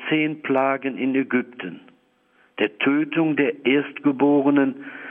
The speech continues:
nach der erst der Pharao das Volk Israel ziehen ließ. Zur Diskussion stand,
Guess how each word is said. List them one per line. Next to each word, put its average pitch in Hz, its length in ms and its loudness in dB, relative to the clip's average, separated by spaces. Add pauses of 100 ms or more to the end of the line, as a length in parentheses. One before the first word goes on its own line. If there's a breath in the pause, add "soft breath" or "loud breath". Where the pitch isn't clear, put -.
(120)
nach 135 200 -2
der 123 260 -4
erst 143 380 -4 (160)
der 117 160 0
Pharao 135 840 -2 (240 loud breath)
das 123 140 -2 (100)
Volk 117 300 -2 (100)
Israel 120 600 -2 (140)
ziehen 117 320 0
ließ. 87 280 -12 (1080 soft breath)
Zur 139 120 2
Diskussion 139 680 -2
stand, 190 420 -2